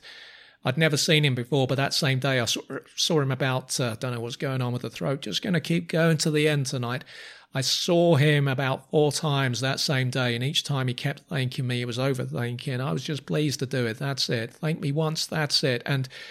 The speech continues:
I just hope that, or we all hope in that situation, that other people would do the same. There's so many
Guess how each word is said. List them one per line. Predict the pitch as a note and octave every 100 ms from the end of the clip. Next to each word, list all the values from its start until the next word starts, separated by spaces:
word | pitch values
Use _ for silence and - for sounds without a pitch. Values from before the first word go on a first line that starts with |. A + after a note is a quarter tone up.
| - - - -
I |
just | D#3 D3 -
hope | E3 D#3+ -
that, | D#3+ D3+ - _ _ _ _ _ _ _ _ _ _ - _
or | - D3
we | B2+
all | D3 D3+
hope | C3 A#2+
in | A#2
that | A#2 B2+
situation, | C3+ - B2+ B2 C#3+
that | B2 B2+
other | C#3+ C3
people | A#2+ C3+ A#2+ B2+
would | A#2
do | A2+ A#2+
the | A2+
same. | - A#2 G#2+
There's | A#2+ A#2
so | - D3
many | A#2+